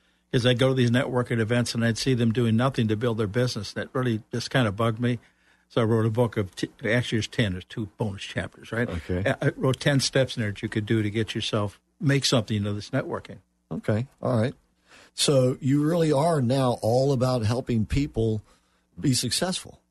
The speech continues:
Speaker 1: Yeah.
Speaker 2: I mean, you,
Speaker 1: Uh,
Speaker 2: you,
Speaker 1: yeah,
Speaker 2: you,
Speaker 1: that's, that's
Speaker 2: your
Speaker 1: really it.
Speaker 2: writing is focused on that.
Speaker 1: The writing is focused on that, uh, it, because that's where the reward lies, in helping people. It really does.
Speaker 2: I see.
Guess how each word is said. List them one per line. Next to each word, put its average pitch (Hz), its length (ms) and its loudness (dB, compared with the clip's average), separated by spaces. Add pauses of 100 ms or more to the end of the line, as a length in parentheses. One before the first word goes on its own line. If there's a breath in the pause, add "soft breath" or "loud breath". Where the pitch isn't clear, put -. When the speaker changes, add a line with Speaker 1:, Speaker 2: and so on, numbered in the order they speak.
(220)
Speaker 1:
Yeah. 131 120 2
Speaker 2:
I 120 40 0
mean, 120 220 0
you, 117 180 0
Speaker 1:
Uh, 123 40 2
Speaker 2:
you, 117 120 2
Speaker 1:
yeah, 160 160 2
Speaker 2:
you, 127 60 4
Speaker 1:
that's, 160 260 0 (120)
that's 170 180 0
Speaker 2:
your 131 140 2
Speaker 1:
really 131 120 4
it. 151 40 6
Speaker 2:
writing 143 240 2
is 90 120 -4
focused 87 380 -6
on 73 160 -6
that. 65 180 -10 (100)
Speaker 1:
The 123 100 2
writing 127 280 4
is 117 80 2
focused 135 400 -2
on 120 140 4
that, 123 260 2 (240)
uh, 113 260 -4
it, 127 200 -4
because 131 240 2
that's 156 240 0
where 113 80 0
the 101 80 0
reward 101 400 -2
lies, 98 320 -4 (100)
in 98 80 -8
helping 98 440 -10
people. - 260 -18 (180)
It 110 140 -4
really 107 240 -6
does. - 160 -14 (540)
Speaker 2:
I 95 140 0
see. 113 300 -4